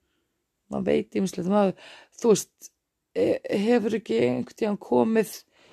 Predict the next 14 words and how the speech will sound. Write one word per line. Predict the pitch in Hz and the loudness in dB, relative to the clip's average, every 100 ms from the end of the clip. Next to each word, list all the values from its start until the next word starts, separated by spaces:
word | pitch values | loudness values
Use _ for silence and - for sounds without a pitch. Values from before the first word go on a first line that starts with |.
| - | -6
í | 202 - | -4 0
gamla | 196 180 190 185 180 170 170 | 4 6 6 4 4 2 0
skólann | - - 160 156 160 156 151 147 | -6 -2 0 2 2 0 -2 -4
þinn, | 151 151 139 _ _ _ _ - | -4 -4 -8 _ _ _ _ 0
í | 190 | 4
leikskólann | 180 175 - - - - - 170 170 160 143 - _ - | 4 4 -6 -8 -6 -8 -4 0 0 -2 -6 -14 _ -16
sem | - | -8
þú | 165 | -6
varst | 165 147 - | -6 -8 -8
í | 170 | -8
þegar | - | -6
þú | 175 165 | -6 -6
varst | 156 180 | -6 -4
lítill | 175 - - | -4 -6 -14